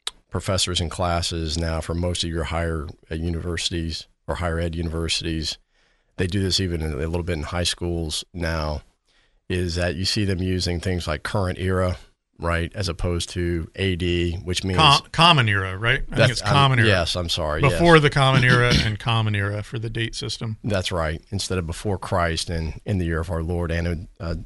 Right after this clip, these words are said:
Speaker 1: uh, Domini, uh, which means in the year of our Lord. Uh, but really, this figure, Christ, uh, that we celebrate at Christmas time is,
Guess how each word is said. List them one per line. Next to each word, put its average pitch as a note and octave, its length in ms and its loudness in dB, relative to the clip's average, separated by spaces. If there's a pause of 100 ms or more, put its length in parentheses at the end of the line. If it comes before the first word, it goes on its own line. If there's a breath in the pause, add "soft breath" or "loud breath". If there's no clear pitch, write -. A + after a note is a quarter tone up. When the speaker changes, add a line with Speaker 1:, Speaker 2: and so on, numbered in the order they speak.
(140)
Speaker 1:
uh, F2 120 -6
Domini, F2+ 640 -4
uh, F2 200 -6
which F2+ 300 -6
means F2 180 -4
in F#2 140 -6
the F2+ 80 -2
year E2+ 160 -2
of E2 100 -6
our E2+ 140 -4
Lord. F#2+ 500 -2 (500 soft breath)
Uh, G2 580 2 (520)
but B2 360 4
really, C3 640 2
this A#2 480 0
figure, F#2+ 640 -2
Christ, - 720 -2 (320)
uh, D#2+ 220 0
that F2+ 160 -2
we A#2 100 2
celebrate F#2+ 560 2
at D#2+ 100 -6
Christmas - 460 -4
time D#2 640 -4 (840 soft breath)
is, B2+ 520 2